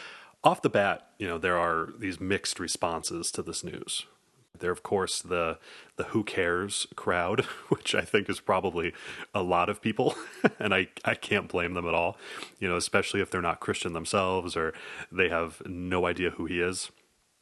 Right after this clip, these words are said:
Another group is kind of the shocked group, I guess, um, maybe even scandalized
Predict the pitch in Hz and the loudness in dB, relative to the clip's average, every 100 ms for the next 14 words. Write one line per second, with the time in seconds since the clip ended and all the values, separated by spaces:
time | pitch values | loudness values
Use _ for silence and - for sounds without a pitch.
0 | _ - - 110 113 156 160 107 95 - | _ -12 -4 0 2 4 2 2 0 -4
1 | - 95 95 90 - - - 101 95 87 | -4 -2 0 -2 -4 -6 -4 -2 0 0
2 | 87 - - 87 104 - - - - - | 0 0 2 4 4 0 -10 -10 -12 -14
3 | - 80 85 - - 82 82 - 80 - | -4 -2 -2 -6 -8 -4 -4 -4 -4 -4
4 | - - - - - - - 85 82 85 | -6 -8 -18 -20 -20 -8 0 0 0 -4
5 | 87 - _ - 107 104 104 107 107 107 | -10 -12 _ -12 -6 -2 2 2 2 0
6 | 92 95 92 85 - - 92 87 95 113 | -2 -2 -2 0 0 0 0 0 0 2
7 | 127 131 151 170 - | 2 0 -2 -4 -6